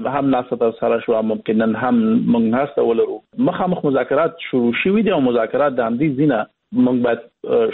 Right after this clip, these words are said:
شروع کړو چې په دغو مسایلو کې چیرې موږ توافق ته ونه رسېږو، سبا له یو لوی مشکل سره جوړېږو.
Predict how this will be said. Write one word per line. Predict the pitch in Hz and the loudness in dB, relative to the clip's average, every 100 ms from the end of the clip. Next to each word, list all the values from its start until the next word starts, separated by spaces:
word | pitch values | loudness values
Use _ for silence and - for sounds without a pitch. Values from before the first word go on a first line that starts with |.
| - | -2
شروع | 120 139 | 0 0
کړو | 139 131 | 0 -4
چې | - 120 117 - | -2 -2 -2 -4
په | |
دغو | 113 123 | -2 0
مسایلو | 110 110 113 120 113 | 0 -2 0 0 -2
کې | 113 - | -6 -2
چیرې | 120 110 110 | 0 2 2
موږ | 117 | 0
توافق | 117 107 113 135 - | 0 -2 -2 -4 -2
ته | |
ونه | 117 139 | 0 2
رسېږو، | 131 - 113 - | 0 -2 -8 -4
سبا | 113 120 | -2 0
له | 113 | 2
یو | 107 | 2
لوی | 117 | 2
مشکل | 110 104 113 110 | -2 -2 -4 0
سره | 101 | -2
جوړېږو. | 98 101 101 101 | -2 -6 -10 -10